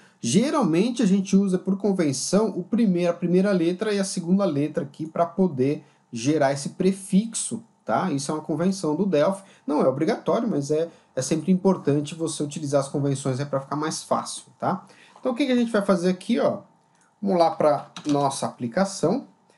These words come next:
É, eu vou fazer algo bem simples mesmo. Você pode modificar o código aí pra ficar ainda mais simples depois, tá? Não tem problema nenhum. Então, vou dar um case aqui, T tipo validação,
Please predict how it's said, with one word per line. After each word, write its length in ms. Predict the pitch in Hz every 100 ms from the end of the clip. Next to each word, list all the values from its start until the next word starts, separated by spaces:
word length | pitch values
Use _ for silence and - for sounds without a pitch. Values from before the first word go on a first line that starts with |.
| _ _ -
É, 680 | 120 123 123 120 117 113 113
eu 80 | 131
vou 80 | 190
fazer 240 | 247 214
algo 160 | 247 196
bem 200 | - -
simples 600 | - - 240 - 311 123
mesmo. 400 | 123 151 113 95
Você 100 | 120
pode 320 | 143 147 165
modificar 540 | 202 233 302 - 208
o 60 | -
código 380 | 147 147 151 135
aí 140 | 143
pra 160 | 143 139
ficar 160 | -
ainda 340 | 156 180 233 220
mais 220 | 165 139
simples 400 | - 139 175 120
depois, 400 | 117 - 160 170
tá? 80 | 143
Não 80 |
tem 140 | 143 143
problema 260 | 156 165
nenhum. 220 | 190 - - -
Então, 160 | 190 240
vou 80 | 208
dar 120 | 190
um 40 | 202
case 400 | - 127 117 190
aqui, 380 | - 220 330 - - - _
T 200 | - 185
tipo 440 | 185 - 151 147 165
validação, 800 | 165 147 143 156 - 120 110